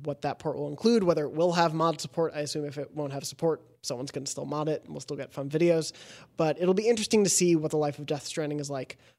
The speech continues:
post its launch on P S four. And, uh, I had reached out for questions on the YouTube channel, uh, this week, and Marco from the YouTube channel said, "I just wanna know more about Death Stranding."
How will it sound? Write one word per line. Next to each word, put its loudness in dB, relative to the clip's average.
post 2
its -6
launch -2
on -6
P -6
S -6
four. 4
And, 2
uh, 0
I 2
had 2
reached 2
out 8
for -6
questions 4
on 0
the 0
YouTube 2
channel, 0
uh, 0
this -2
week, -2
and 0
Marco 4
from 0
the 2
YouTube -4
channel 0
said, 0
"I 2
just 0
wanna 6
know 6
more 4
about 2
Death 4
Stranding." 4